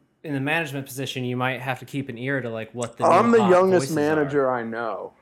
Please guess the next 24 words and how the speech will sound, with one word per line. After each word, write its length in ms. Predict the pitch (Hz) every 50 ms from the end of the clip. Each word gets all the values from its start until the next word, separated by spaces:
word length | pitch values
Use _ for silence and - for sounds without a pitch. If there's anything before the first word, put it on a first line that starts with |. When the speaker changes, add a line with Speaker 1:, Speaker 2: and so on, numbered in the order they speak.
| _ _ _ _ _ _ _ _ _ _ _ _ _ _ -
Speaker 1:
Really? 440 | 135 170 208 220 156 123 113 104 113
Speaker 2:
Uh, 400 | 113 113 113 113 110 98 98 98 - -
yeah. 460 | 120 127 135 127 107 90 76 57 - -
<laughs> 20 | - - - - 202 185 - - 254 - - - 233 214 - -
Speaker 1:
And 140 | 156 160 190
you 60 | 247
Speaker 2:
So 40 | 269
Speaker 1:
manage 320 | 277 277 240 208 170 175
more 160 | 196 190 190
than 140 | 180 165 151
one 180 | 147 139 127 117
band. 400 | 123 117 101 - - - - _ _ _ _ _ _ _ -
Speaker 2:
I 80 | 98 98
manage 440 | 101 104 101 98 98 101 101 95 -
four 240 | - 104 101 101
bands, 440 | 95 95 98 92 90 87 87 82 -
and 100 | 87 85
I 140 | 87 90 87
day-to-day 440 | 90 95 92 92 92 90 90 85 85
manage 440 | 85 82 80 80 80 82 85 - -
one 120 | 87 87
other 200 | 85 85 85 85
band, 260 | - - - - -
yeah. 160 | - 85 -